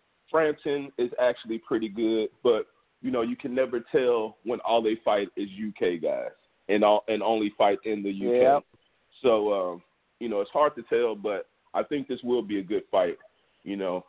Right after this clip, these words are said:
Speaker 1: there's been a lot of white-on-white action this year, and that's letting you, and that's how you know that, that boxing is still at a great place. You know, when there's a lot of white-on-white good fights,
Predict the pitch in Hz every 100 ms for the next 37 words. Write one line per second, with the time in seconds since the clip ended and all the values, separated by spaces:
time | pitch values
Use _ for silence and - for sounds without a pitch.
0 | - 107 110 135 117 135 127 101 127 127
1 | 127 117 123 123 - 131 - 127 110 104
2 | 107 104 104 104 _ _ - 117 143 156
3 | 147 139 131 131 110 143 156 160 147 143
4 | 143 139 135 _ _ _ _ 101 123 113
5 | - _ _ _ _ _ _ - 113 143
6 | 156 - 143 135 - 160 151 123 104 135
7 | 147 131 - 160 104 - 117 117 104 107
8 | - _ - 123 135 127 123 131 113 98
9 | 123 143 139 127 131 120 - 135 143 -
10 | 160 156